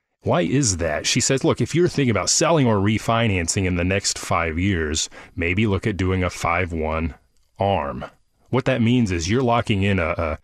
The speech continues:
you, you're, you're, you're taking down an adjustable rate mortgage, but it's locked for the first five years. After that, it, it goes to a floating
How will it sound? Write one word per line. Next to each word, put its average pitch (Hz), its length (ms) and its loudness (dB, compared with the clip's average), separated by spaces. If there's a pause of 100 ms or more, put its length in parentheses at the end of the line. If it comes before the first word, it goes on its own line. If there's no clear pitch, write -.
(420)
you, 110 100 0
you're, 113 180 0
you're, 117 160 2
you're 104 180 2
taking 143 340 0
down 110 240 2
an 92 100 0
adjustable 98 600 0
rate 101 240 2
mortgage, 101 540 0
but 90 160 0
it's 98 160 -2
locked 107 360 0
for 104 140 -2
the 82 100 -2
first - 320 -2
five 78 320 -2
years. 78 460 -2 (640)
After 117 300 0
that, 92 260 2
it, 110 120 0
it 95 140 -2
goes 85 280 -2
to 98 160 -2
a 78 40 -2
floating 92 680 0